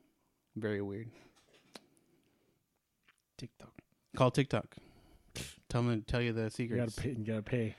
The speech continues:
Speaker 2: <laughs> Boost your, boost your, uh,
Speaker 1: <laughs>
Speaker 2: posts.
Speaker 1: Did you sign up for it?
Speaker 2: Oh,
Speaker 1: The
Speaker 2: no. I need to, I'm gonna try to set up a schedule.
Speaker 1: Yeah.
Speaker 2: And once the schedule's normalized, then yes.
Speaker 1: Okay, okay.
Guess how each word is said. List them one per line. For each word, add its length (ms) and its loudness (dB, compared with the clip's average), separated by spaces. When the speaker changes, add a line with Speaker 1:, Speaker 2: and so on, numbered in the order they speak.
Speaker 2:
<laughs> 680 4
Boost 300 4
your, 200 4
boost 400 2
your, 300 10
uh, 220 6
Speaker 1:
<laughs> 100 -8
Speaker 2:
posts. 640 4
Speaker 1:
Did 160 8
you 100 12
sign 220 6
up 160 4
for 100 4
it? 200 4
Speaker 2:
Oh, 140 12
Speaker 1:
The 120 12
Speaker 2:
no. 220 12
I 260 4
need 180 10
to, 240 6
I'm 100 2
gonna 280 8
try 160 6
to 80 6
set 220 8
up 160 4
a 200 6
schedule. 720 8
Speaker 1:
Yeah. 280 -2
Speaker 2:
And 80 4
once 180 6
the 60 6
schedule's 580 6
normalized, 1160 6
then 240 4
yes. 380 -6
Speaker 1:
Okay, 160 -10
okay. 200 -12